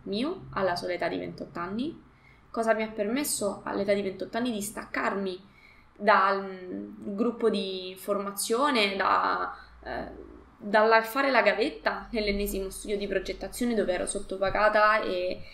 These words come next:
e stavo lì tutta la, la mia giornata, dove sì, facevo esperienza, però lavoravo per altri.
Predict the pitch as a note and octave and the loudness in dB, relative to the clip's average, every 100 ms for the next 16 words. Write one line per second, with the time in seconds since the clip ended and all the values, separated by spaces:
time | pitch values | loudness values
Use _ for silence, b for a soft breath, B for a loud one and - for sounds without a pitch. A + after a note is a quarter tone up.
0 | B - - G3+ G3+ G3+ G3+ G3+ G3+ F#3 | B -8 -2 2 2 2 0 -2 0 2
1 | F3+ - - - G3 F#3+ F#3 F3+ F#3 G3+ | 4 2 0 -4 -4 -4 -4 -6 -4 -2
2 | B3 A3 F#3+ F3+ F3 F3+ C4+ C4 G3 G3 | 0 0 0 0 0 0 -2 -2 -6 -6
3 | G3 - A3+ - B3 G3 F#3 F3+ F3 F3+ | -8 -6 -4 -4 -2 -2 0 2 2 4
4 | F3+ F3 F3 E3+ E3+ D#3+ F3 G#3 B3+ - | 4 2 2 2 2 0 -2 -2 -2 -4
5 | - | -20